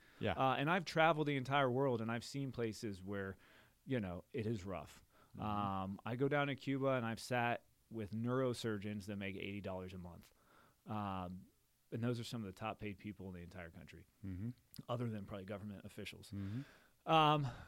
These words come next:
Speaker 2: so, uh, I lost my train of thought.
Speaker 1: No,
Speaker 2: Where were
Speaker 1: that's
Speaker 2: we going?
Speaker 1: fine. Actually, I, I'd like to take the topic here
Speaker 2: Go ahead.
Speaker 1: because I think we're, we're,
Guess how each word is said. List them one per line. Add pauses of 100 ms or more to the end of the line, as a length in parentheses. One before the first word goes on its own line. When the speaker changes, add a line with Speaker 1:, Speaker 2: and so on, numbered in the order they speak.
(360)
Speaker 2:
so, (400)
uh, (300)
I
lost
my
train
of
thought.
Speaker 1:
No,
Speaker 2:
Where
were
Speaker 1:
that's
Speaker 2:
we
going?
Speaker 1:
fine. (400)
Actually,
I, (400)
I'd
like
to
take
the
topic
here (320)
Speaker 2:
Go
ahead.
Speaker 1:
because
I
think
we're,
we're,